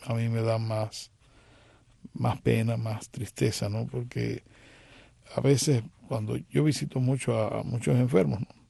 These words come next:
Y cuando los visito, pues esa es la, la queja y es, es al mismo tiempo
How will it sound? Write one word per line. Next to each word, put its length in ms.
Y 920
cuando 320
los 140
visito, 460
pues 480
esa 300
es 40
la, 320
la 140
queja 420
y 160
es, 340
es 220
al 200
mismo 280
tiempo 720